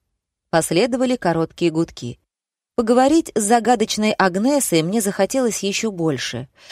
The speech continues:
Я обследовала стену, нет ли там заодно и ее адреса.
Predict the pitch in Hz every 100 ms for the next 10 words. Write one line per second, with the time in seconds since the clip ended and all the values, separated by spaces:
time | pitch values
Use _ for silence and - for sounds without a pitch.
0 | - - 311 330 - 220 240 196 185 156
1 | - - 190 220 208 - _ 190 202 180
2 | 175 190 180 160 151 156 202 - 185 185
3 | 190 - 214 175 135 127 - 104